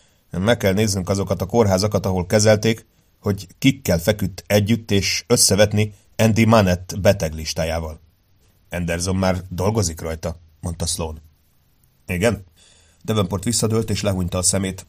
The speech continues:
Sloan egy perc múltán megkérdezte. Húny egyet? Gondolkodom,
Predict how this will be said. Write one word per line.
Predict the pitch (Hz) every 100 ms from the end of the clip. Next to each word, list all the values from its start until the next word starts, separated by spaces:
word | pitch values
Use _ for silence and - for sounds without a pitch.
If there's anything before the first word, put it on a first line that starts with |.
| _ _ -
Sloan | - - 123 117 110
egy | - 110 -
perc | - 87 -
múltán | 98 98 92
megkérdezte. | 98 90 85 80 82 - 80 - _ _ -
Húny | 85 87 95
egyet? | 120 85 80 _ _ _ _ _ _ _ _ -
Gondolkodom, | 80 76 95 85 71 80 78 76